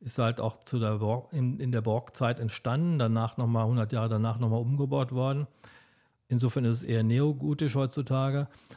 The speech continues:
aber trotzdem ein zentrales Denkmal, Bestandteil auch der Stadtmauer von Potsdam, äh, hier heute noch in Potsdam. Ähm, und deshalb war es schwierig, das durchzusetzen, dass man einfach zeitgenössische Kunst oben drauf setzt.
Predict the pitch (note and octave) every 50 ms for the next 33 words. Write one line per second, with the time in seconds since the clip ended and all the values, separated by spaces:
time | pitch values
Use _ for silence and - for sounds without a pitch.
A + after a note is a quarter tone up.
0 | - _ _ B2 B2 B2 A#2 - C3+ C3+ B2+ - - - B2 B2 B2 - - B2+
1 | B2 - - A#2+ A2+ A#2 B2+ C3 C3+ C3 A#2+ - - - - _ A#2 A#2 C#3 C#3
2 | - - B2+ B2 A#2+ A#2+ A#2+ A#2+ A#2+ A#2+ B2 A#2+ B2 A#2+ A#2 - _ _ _ _
3 | _ _ _ _ - - _ - A2 - - B2 A#2+ B2 - C3+ A#2+ A2 A2 -
4 | A#2+ G#2+ - - C#3 C3 - - B2+ A#2+ A#2+ A#2+ A#2+ A2+ - A#2+ A2 G#2 - C3
5 | B2+ - - - C#3 C3 B2+ B2+ B2+ A#2+ - - - - _ - - _ _ _
6 | _ _ _ _ B2+ B2 A#2+ A#2 A2+ A2+ B2+ C3+ C#3 - - B2+ C3+ D3+ D#3 C#3+
7 | A#2 B2+ C#3 C#3 - C3 C3 B2 - B2+ A#2+ A#2 - D#3 D3+ - - - D#3 D3+
8 | D#3 D#3 - - - - _ _ _ _ _ _ _ _ - C#3+ C#3 C3+ C3+ C3+
9 | C3+ C3 C3 C3+ - - - C#3+ C#3 D3 B2+ - D3 B2 A#2+ - A#2+ A#2+ B2 A#2+
10 | - - - - - - C#3+ D#3+ F3 C#3+ A#2+ - D3 B2+ - - D3+ D3+ D3 -
11 | C#3 A#2+ A#2+ A#2+ A#2 - - B2+ A#2+ A2 - C3+ A#2+ A#2 - B2 A#2+ A#2 - C3
12 | C3+ C3 - C#3 A#2+ G#2 - - B2 - C#3 C3 B2+ A#2 - G2 B2+ A#2+ B2 A#2+
13 | B2 B2+ B2+ B2 - - A2 C3+ - - - -